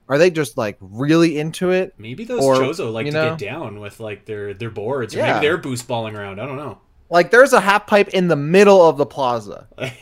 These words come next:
Speaker 1: The middle of the plaza. It's not off to the side. In the middle. It is the, the grand spectacle in the middle of the plaza, the main hub area. They must have loved it. They must have loved, loved Tony
Speaker 2: I
Speaker 1: Hawk
Speaker 2: think, I
Speaker 1: Pro
Speaker 2: think that's
Speaker 1: Skater.
Speaker 2: the only answer, is 'cause, like,
Speaker 1: Yeah.
Speaker 2: and, like, one of the, like, little Chozos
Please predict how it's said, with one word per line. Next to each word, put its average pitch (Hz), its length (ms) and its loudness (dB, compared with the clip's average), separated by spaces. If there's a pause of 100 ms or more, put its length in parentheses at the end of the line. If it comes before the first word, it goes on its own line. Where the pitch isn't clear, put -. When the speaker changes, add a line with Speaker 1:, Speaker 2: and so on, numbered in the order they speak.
Speaker 1:
The 160 180 6
middle 208 500 10
of 175 200 8
the 160 100 4
plaza. 117 480 -2
It's - 160 -10
not 175 180 2
off 185 140 2
to - 80 -16
the 180 120 -2
side. 151 300 2
In 147 160 0
the 135 80 2
middle. 147 380 4
It 131 120 0
is 131 200 -4
the, 131 240 -6
the 117 120 -6
grand 160 720 0 (360)
spectacle 139 720 0
in 120 80 0
the 123 80 -4
middle 151 240 2
of 135 80 0
the 131 80 -6
plaza, 143 440 -2
the 104 120 -8
main 160 360 -4
hub 156 300 0
area. 107 480 -2 (380)
They 135 100 -2
must 175 260 0
have 127 140 -2
loved 113 300 -6
it. - 200 -16
They 117 120 -6
must 143 260 0
have 127 100 -4
loved, 107 340 -4
loved 110 240 -6
Tony 110 160 -8
Speaker 2:
I 139 40 -4
Speaker 1:
Hawk - 80 -4
Speaker 2:
think, 220 120 -4
I 131 120 -6
Speaker 1:
Pro 143 60 -4
Speaker 2:
think 190 140 -6
that's 180 200 -6
Speaker 1:
Skater. 156 140 -6
Speaker 2:
the 147 60 -6
only 127 160 -6
answer, 117 420 -8
is 98 140 -14 (220)
'cause, 120 160 -10
like, 110 200 -8
Speaker 1:
Yeah. 110 220 -6
Speaker 2:
and, 135 100 -4
like, 131 180 -4 (260)
one 147 240 -4
of 151 80 -4
the, 143 100 -2
like, 131 180 -2
little 131 240 -4
Chozos 131 380 -4